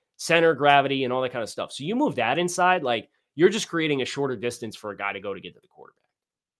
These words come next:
So I'm not a huge proponent of the idea of Austin Jackson kicking inside.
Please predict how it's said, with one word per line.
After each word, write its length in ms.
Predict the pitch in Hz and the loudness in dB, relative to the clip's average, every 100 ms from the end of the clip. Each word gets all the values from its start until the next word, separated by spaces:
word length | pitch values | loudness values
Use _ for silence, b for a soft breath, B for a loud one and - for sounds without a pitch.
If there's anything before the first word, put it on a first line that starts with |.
| _ | _
So 200 | - - | -8 -6
I'm 340 | - 139 156 143 | 0 2 2 4
not 220 | 151 190 | 4 4
a 40 | |
huge 340 | 175 175 170 - | 2 -2 -6 -6
proponent 400 | 139 147 139 123 | -2 0 0 -2
of 60 | |
the 140 | 113 113 | -2 -4
idea 240 | 110 117 | -2 -4
of 80 | 104 | -4
Austin 260 | 104 - 101 | -6 -6 -8
Jackson 400 | 104 101 101 98 | -6 -6 -10 -12
kicking 340 | 104 98 95 | -14 -12 -16
inside. 400 | 87 87 - | -14 -14 -16